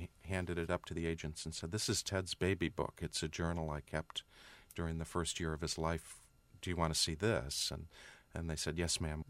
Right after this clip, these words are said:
that would be very helpful." And they took it and they bagged it for evidence. But I've thought about that moment because it's, it's agonizing, heartbreaking moment because she was saying, "This, too, is the person you're looking at. This is this little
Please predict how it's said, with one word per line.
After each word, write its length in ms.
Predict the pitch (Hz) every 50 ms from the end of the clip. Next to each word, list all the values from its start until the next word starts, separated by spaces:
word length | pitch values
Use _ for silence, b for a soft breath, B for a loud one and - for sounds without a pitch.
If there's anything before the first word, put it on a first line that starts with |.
| - -
that 140 | 76 69 -
would 140 | 82 82
be 80 | 80 82
very 240 | - 82 85 87 80
helpful." 520 | 76 82 - - - - - 73 78 85
And 160 | 85 82 87
they 200 | 87 90 90 87 b b b b b b
took 220 | - 101 92 -
it 140 | 95 90 85
and 120 | 87 87 87
they 120 | 87 90
bagged 320 | 82 82 80 85 85 76
it 160 | - 78 - -
for 180 | - - 76
evidence. 500 | 76 80 80 80 78 78 78 - - -
But 180 | - - 80 - B B B B B B B B B B B
I've 100 | - 127
thought 240 | - - - 185 - 180
about 260 | 104 92 87 85 -
that 180 | 87 80 -
moment 360 | 92 101 117 139 98 78 - -
because 280 | - - - 92 85
it's, 160 | 85 - - - - - - - - - - - -
it's 180 | - 87 - - -
agonizing, 840 | 110 117 120 113 104 92 90 90 87 - - 87 80 80 80 80 85 85 - - - - - -
heartbreaking 600 | - - 131 127 - - 90 80 78 - 82 82
moment 360 | 82 82 87 82 71 - - -
because 340 | - 80 - - 92 87 -
she 160 | - - - 151
was 140 | 123 -
saying, 360 | - - 156 160 123 87 85 85 B B B B B B B B B B B -
"This, 320 | 113 160 160 - - -
too, 340 | - - - 185 190 143 101
is 160 | 87 80 -
the 80 | - 90
person 400 | - - 113 104 - - 92 87
you're 160 | 87 87 90
looking 380 | 87 110 139 - - 85 76 73
at. 180 | 73 - - -
This 200 | 82 - - -
is 160 | 78 - -
this 200 | - 87 - -
little 420 | 87 87 82 85 82 - - -